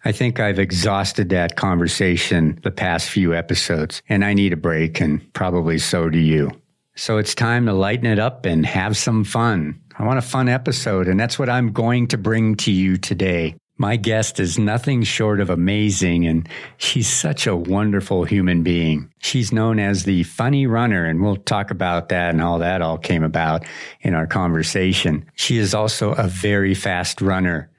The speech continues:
Actually, she's an elite runner. Her name is Brittany Charbonneau.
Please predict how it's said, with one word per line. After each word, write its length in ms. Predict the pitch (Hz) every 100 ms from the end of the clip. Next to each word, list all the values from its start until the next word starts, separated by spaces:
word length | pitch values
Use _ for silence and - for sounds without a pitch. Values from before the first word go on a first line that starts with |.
| _
Actually, 640 | 95 95 - 98 87 82 -
she's 320 | - 110 92
an 100 | 87
elite 400 | 82 85 87 -
runner. 380 | 87 80 73 - _ _
Her 180 | 104
name 300 | 104 107 120
is 180 | 113 92
Brittany 380 | 80 104 139 117
Charbonneau. 760 | 104 107 95 82 80 73 69